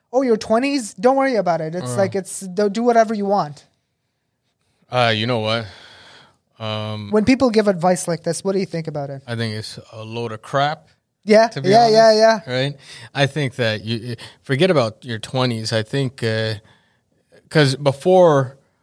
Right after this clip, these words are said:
Speaker 2: um, you know, if you went back fifty years ago, a hundred years ago, people, s-, the, people, boys became men at, like, twelve, <laughs> right?
Speaker 1: Yeah, it was a
Speaker 2: You
Speaker 1: very
Speaker 2: were
Speaker 1: different time.
Speaker 2: Yeah, you were expected to, like, you know, work.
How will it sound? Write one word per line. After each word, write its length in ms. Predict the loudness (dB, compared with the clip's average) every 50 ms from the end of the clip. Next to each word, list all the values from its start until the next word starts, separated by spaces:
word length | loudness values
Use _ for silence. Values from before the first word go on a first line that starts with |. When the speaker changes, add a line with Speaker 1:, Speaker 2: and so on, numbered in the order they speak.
| _ _ _ _ _ _ -6
Speaker 2:
um, 500 | -4 -2 0 0 0 0 -2 -4 -6 -6
you 140 | -4 -2 0
know, 60 | 0
if 100 | 0 0
you 140 | -2 -2 0
went 220 | 2 2 2 2 2
back 280 | 2 2 2 2 0 -6
fifty 360 | -8 -8 -8 -8 -6 -6 -6
years 320 | -4 -2 -2 -2 -2 -2
ago, 260 | -4 -6 -6 -6 -8
a 40 | -6
hundred 220 | -4 -4 -2 -2 -2
years 340 | -2 -4 -4 -4 -6 -6
ago, 180 | -8 -8 -8 -8
people, 320 | -6 -8 -8 -6 -4 -4
s-, 140 | -4 -4 -4 -6
the, 220 | -12 -14 -14 -14 -16 _ _ _ _ _ _ _ _ _ _ _ _ _ _ _
people, 640 | -6 -6 -4 0 0 2 2 2 0 -2 -4 -8 -14 -20 -10 -2
boys 400 | 2 4 4 4 4 4 2 0
became 380 | -4 -6 -4 -4 -4 -4 -2
men 320 | -2 -2 -2 -2 -4 -4 -6
at, 140 | -8 -8
like, 140 | -10 -10 -10
twelve, 500 | -6 -4 -2 -2 -2 -4 -6 -8 -12 -16 -18 -20 _ _ -6
<laughs> 180 | -6 -6 -2
right? 160 | -2 -2 0
Speaker 1:
Yeah, 360 | 2 4 6 6 6 4 2 0
it 60 | -2
was 180 | -4 -2 -2 0
a 40 | 2
Speaker 2:
You 100 | 4 6
Speaker 1:
very 180 | 6 6 6
Speaker 2:
were 40 | 4
Speaker 1:
different 300 | 4 2 2 2 0 0
time. 220 | 0 0 0 0
Speaker 2:
Yeah, 100 | -2 -4
you 160 | -4 -4 -2 0
were 80 | 0
expected 520 | 0 0 -2 -2 -2 -2 -2 -2 -6 -10 -6
to, 180 | -4 -2 -2 0
like, 300 | 0 -2 -4 -4 -6 -6
you 60 | -6
know, 200 | -4 -4 -4 -4
work. 600 | -6 -10 -14 -14 -6 -4 -4 -4 -4 -8 -16 -20